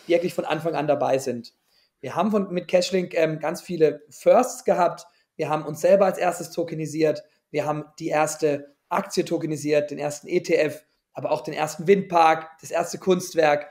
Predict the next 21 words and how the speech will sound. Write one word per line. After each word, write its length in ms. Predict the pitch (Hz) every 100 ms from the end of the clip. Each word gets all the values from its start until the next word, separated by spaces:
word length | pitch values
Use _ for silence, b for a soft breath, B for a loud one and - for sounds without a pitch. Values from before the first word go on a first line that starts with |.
| B _
den 80 | 156
ersten 280 | 165 165 -
N 120 | 185
F 120 | 175
T 520 | - 185 185 190 - -
haben 120 | 156
wir 80 | 156
wieder 160 | 160
mal, 240 | 160 156 147
haben 120 | 151
wir 40 |
auch 100 | 156
wieder 120 | 156
klein 260 | 151 165 170
gemacht, 400 | 170 160 156 -
aus 80 | 139
dem 80 | 139
N 80 |
F 100 | 147
T 220 | - 156 147
wieder, 300 | 147 143